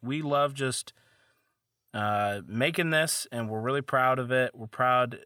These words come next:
um, of how it's grown and where it's going. Uh, we know that there's a lot more we can do.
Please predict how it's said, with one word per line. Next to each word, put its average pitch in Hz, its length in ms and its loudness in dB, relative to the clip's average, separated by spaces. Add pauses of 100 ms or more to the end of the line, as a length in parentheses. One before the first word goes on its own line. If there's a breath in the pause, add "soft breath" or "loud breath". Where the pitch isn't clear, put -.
um, 110 580 -2
of 110 160 -10
how 120 160 2
it's 110 100 -6
grown 147 560 -2
and 139 200 -4
where 135 180 0
it's 120 120 -4
going. 113 520 -4 (200)
Uh, 113 220 -8
we 107 100 -8
know 113 220 -2
that 110 200 -8 (1300 soft breath)
there's 113 160 -2
a 120 60 0
lot 147 180 4
more 143 120 0
we 135 120 -2
can 117 160 -2
do. 113 400 0